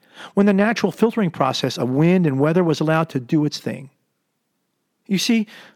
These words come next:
we are far too insignificant and innocuous on this blue marble we call Earth to have any effect on its weather. Now, if we wanted to assert our significance, well, we could explode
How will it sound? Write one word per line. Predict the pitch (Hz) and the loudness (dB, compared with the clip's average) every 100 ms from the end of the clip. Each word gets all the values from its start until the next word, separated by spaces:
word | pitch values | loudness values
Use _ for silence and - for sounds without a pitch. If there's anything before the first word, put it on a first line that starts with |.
| _ | _
we | 240 | 0
are | 254 | 0
far | 185 - 247 247 | -2 -2 0 2
too | 240 - 220 | -2 2 0
insignificant | - 202 - 165 156 147 135 | 2 0 2 2 0 0 -2
and | 135 | 0
innocuous | 147 143 123 | -2 -2 -4
on | 123 117 | -2 -2
this | 120 | -4
blue | - 127 156 | -2 0 2
marble | 135 135 131 | 2 -2 -2
we | 120 123 | -4 -6
call | - 107 127 | -6 -4 -2
Earth | 127 117 | -2 -2
to | 147 | -4
have | 139 151 | -2 0
any | 208 160 | 0 -2
effect | - - 123 - | -4 -6 -6 -6
on | 101 | -10
its | - | -6
weather. | 127 156 98 120 _ _ _ _ _ _ _ | -2 -2 -4 -12 _ _ _ _ _ _ _
Now, | - | -10
if | - 110 | -8 -4
we | 127 | -2
wanted | 117 151 180 | 0 0 0
to | - 127 - - | -2 -4 -8 -6
assert | - - 170 | -4 0 2
our | 156 | 0
significance, | - 135 175 208 226 - | 0 -2 0 -2 -4 -2
well, | 202 | 0
we | 302 | 0
could | - | 0
explode | 185 - - 156 | -2 -2 0 0